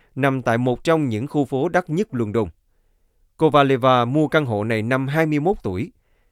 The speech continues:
Căn hộ cách trường Đại học Hoàng gia, nơi cô ta theo học một thời gian ngắn. Akaterina Vinokurova, ba mươi chín tuổi,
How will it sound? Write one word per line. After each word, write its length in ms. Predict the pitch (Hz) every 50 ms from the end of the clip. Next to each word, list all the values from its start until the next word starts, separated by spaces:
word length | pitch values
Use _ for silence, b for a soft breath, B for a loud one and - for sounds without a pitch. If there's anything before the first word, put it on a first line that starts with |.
| _ _ -
Căn 140 | 185 190 180
hộ 160 | 143 113 117
cách 200 | - 220 - -
trường 160 | 151 135 120
Đại 100 | 113 110
học 120 | 113 110 -
Hoàng 280 | 117 117 113 104 104 98
gia, 180 | 127 131 123 107 - _ _ _ _ -
nơi 160 | 127 143 139
cô 160 | - 151 143
ta 180 | - 139 127 127
theo 180 | - 165 160
học 240 | 131 104 92 - -
một 240 | 107 104 95 - -
thời 180 | 117 101 90
gian 160 | 85 107 107 101
ngắn. 220 | 104 104 143 175 - _ _ _ _ _ _ _ _ _ _ _ _ _ _
Akaterina 960 | - 143 - - 143 - - 151 135 127 127 135 135 127 123 131 127 123 120
Vinokurova, 880 | 107 107 127 131 123 123 123 117 - - 143 117 123 120 101 120 117 104 - _ _ _ _ _ -
ba 200 | 123 127 123 120
mươi 140 | 123 123 117
chín 220 | - 147 160 202 -
tuổi, 280 | - 98 90 101 156